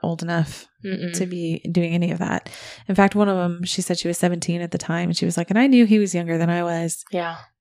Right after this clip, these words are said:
Speaker 1: And they still didn't believe me. And it was obvious that he was a child.
Speaker 2: Or that E M S who said, "He needs medical attention. Something's wrong."
Speaker 1: Yeah, absolutely.
Speaker 2: It makes
Speaker 1: I feel
Speaker 2: me
Speaker 1: like
Speaker 2: mad.
Speaker 1: nowadays, if somebody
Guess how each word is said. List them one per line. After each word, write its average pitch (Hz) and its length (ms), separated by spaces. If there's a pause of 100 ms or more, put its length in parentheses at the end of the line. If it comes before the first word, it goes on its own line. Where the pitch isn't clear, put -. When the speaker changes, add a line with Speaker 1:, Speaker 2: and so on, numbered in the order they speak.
Speaker 1:
And 175 220
they 170 80
still 175 180
didn't 165 180
believe 165 220
me. 160 240 (360)
And 180 100
it 175 40
was 170 120
obvious 170 300
that 175 80
he 165 80
was 165 100
a 160 60
child. 160 540 (180)
Speaker 2:
Or 214 100
that 220 160
E 202 140
M 196 100
S 202 220 (880)
who 185 100
said, 170 460
"He 190 180
needs 175 240
medical 165 300
attention. 160 400
Something's 160 360
wrong." 185 160
Speaker 1:
Yeah, 165 320
absolutely. 190 600 (1400)
Speaker 2:
It 190 40
makes 247 140
Speaker 1:
I 330 40
feel 339 40
Speaker 2:
me 339 60
Speaker 1:
like 254 60
Speaker 2:
mad. 220 100
Speaker 1:
nowadays, 208 320
if 180 80
somebody 180 640